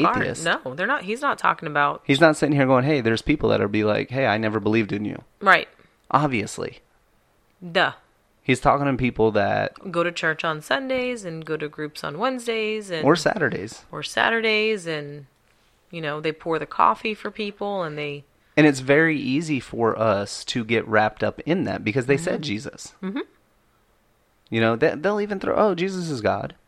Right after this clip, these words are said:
Speaker 1: Right.
Speaker 2: And, and part of the problem with that is,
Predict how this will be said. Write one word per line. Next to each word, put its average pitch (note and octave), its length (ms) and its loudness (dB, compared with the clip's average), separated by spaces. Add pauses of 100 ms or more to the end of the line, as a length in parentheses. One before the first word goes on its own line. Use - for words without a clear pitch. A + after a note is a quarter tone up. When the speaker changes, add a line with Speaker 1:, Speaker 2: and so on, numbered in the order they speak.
(340)
Speaker 1:
Right. F3+ 200 0 (420)
Speaker 2:
And, B2+ 260 4
and A#2 240 0
part - 240 2
of F3 80 2
the D3 60 0
problem D#3+ 360 2
with A2 140 -4
that G#2 380 0
is, G#2 720 -4